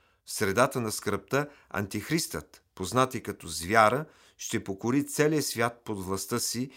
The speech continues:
и ще убие двамата свидетели. Гръцката дума за свидетел е мартир, откъдето идва думата мъченик. Те ще бъдат убити като пред камера,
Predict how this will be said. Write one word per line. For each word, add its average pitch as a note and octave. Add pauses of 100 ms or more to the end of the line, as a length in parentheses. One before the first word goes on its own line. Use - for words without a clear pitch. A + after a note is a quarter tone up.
(260)
и A2+
ще G2+
убие G2
двамата G#2
свидетели. G2 (880)
Гръцката A2
дума A#2+
за A2
свидетел A#2
е G2+
мартир, G2 (300)
откъдето G#2+
идва G2
думата F2+ (160)
мъченик. F2+ (800)
Те D3
ще C3+
бъдат B2+
убити C#3+ (440)
като -
пред - (340)
камера, G#2+